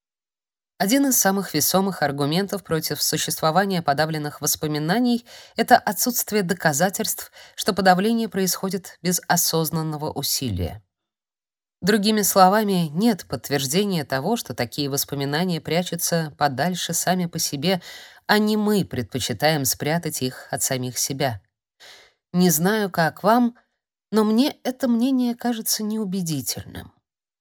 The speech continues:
Не так важно, из-за чего началось забывание.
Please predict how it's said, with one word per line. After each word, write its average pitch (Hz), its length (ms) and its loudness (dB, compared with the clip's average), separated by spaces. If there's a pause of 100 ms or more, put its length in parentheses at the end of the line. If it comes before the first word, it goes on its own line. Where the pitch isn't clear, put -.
(340)
Не 160 140 -2
так 147 220 -4
важно, 135 540 -2
из-за 135 220 -2
чего 123 360 -6
началось 165 440 -4
забывание. 139 840 -4